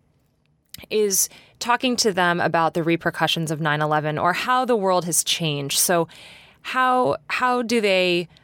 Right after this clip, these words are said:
understand that what happened, as you mentioned, sixteen years ago, we say only sixteen years, they think, "Wow, sixteen years, that's so long ago." <laughs> Um,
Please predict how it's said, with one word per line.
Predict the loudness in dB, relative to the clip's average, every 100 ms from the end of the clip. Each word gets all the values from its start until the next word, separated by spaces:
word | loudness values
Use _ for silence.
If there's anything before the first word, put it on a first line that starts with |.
| -4 0
understand | 2 2 2 0 2 2 2
that | 2 2
what |
happened, | 0 0 0 2 2 0 -4 -6
as | -4
you | 0
mentioned, | 0 0 -2 -4 -8 _ -20 -14 -4
sixteen | -2 0 0 0 2
years | 2 2 2
ago, | 2 2 2 0 -2
we | 0
say | 2 2
only | 2 2
sixteen | 0 0 -2 -2 -2
years, | 0 -2 -4
they | -12
think, | -12 -8
"Wow, | -6 -4
sixteen | -4 -2 -2 0 2
years, | 2 2 -2
that's | -4 -2
so | 0 0 0
long | 0 0
ago." | 0 0 0 -2
<laughs> | -4 -8 -10 -18 -6 -2 0 0 0
Um, | 2 2 0